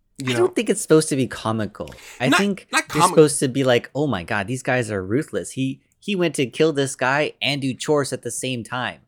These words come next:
Speaker 2: It's all the same to him. <laughs>
Speaker 1: Oh, I,
Speaker 2: You know, his
Speaker 1: I
Speaker 2: wife asks him to pick up cannoli, and he picks up cannoli 'cause it's, like, a, a thing that he has to do.
Speaker 1: Don't forget the cannoli.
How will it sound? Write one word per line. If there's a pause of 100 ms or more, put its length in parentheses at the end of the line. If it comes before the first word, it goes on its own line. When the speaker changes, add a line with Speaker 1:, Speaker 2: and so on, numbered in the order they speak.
Speaker 2:
It's
all
the
same
to
him.
<laughs> (440)
Speaker 1:
Oh, (300)
I,
Speaker 2:
You
know,
his
Speaker 1:
I
Speaker 2:
wife
asks
him
to
pick
up
cannoli,
and
he
picks
up
cannoli
'cause (320)
it's,
like,
a, (100)
a
thing
that
he
has
to
do. (100)
Speaker 1:
Don't
forget
the
cannoli.